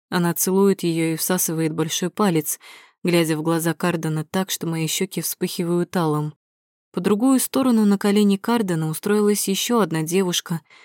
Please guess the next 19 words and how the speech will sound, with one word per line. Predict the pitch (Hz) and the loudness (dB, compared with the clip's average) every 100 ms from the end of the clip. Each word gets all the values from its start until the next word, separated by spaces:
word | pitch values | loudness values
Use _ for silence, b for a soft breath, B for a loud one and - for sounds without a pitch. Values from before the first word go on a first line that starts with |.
| b _ | b _
одетая | - 185 214 208 202 185 185 | -4 0 0 2 0 0 0
не | 196 214 | 2 2
так | 220 190 | 0 -2
откровенно, | 160 - 156 156 151 151 156 _ _ _ - | -4 -4 -2 -2 -2 -4 -8 _ _ _ -8
и | 160 | -4
всё | - 190 | -2 -2
же | 160 170 | 0 -2
не | 175 180 | -2 -2
так | 180 165 | -2 -4
сдержанно, | 165 202 196 165 160 | 0 2 2 0 -2
как | 180 - | -4 -2
положено. | 196 185 156 156 156 151 _ _ _ _ _ _ _ | 0 0 0 -2 -4 -6 _ _ _ _ _ _ _
Я | 170 165 | -2 0
морщусь | 160 180 185 - 165 | 2 0 0 -2 -4
при | - 165 | -4 -4
взгляде | 165 170 180 160 | -2 -2 0 0
на | 156 160 | -2 -2
этот | 156 165 | -2 -4
балаган. | 160 165 165 156 151 | -2 -2 -2 -2 -4